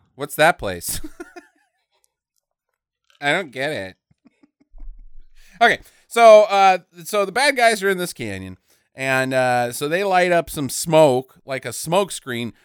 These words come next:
But usually when you use smoke, you wanna hide your movements, not your enemies, 'cause eventually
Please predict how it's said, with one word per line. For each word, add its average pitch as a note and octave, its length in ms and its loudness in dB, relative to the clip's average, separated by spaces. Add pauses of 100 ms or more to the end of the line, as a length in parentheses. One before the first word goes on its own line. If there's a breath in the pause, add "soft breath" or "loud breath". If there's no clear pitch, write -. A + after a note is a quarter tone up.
(100)
But E3 100 -12
usually A3+ 380 -10
when B3 140 -12
you G#3 120 -10
use F#3 320 -10
smoke, E3 600 -6 (400)
you G3 180 -10
wanna A3+ 300 -2
hide G3+ 440 -4
your E3 340 0
movements, D#4 760 -6 (260)
not E4 320 -6
your B3 180 -2
enemies, E3 580 -2
'cause - 180 -12
eventually F#3+ 800 -4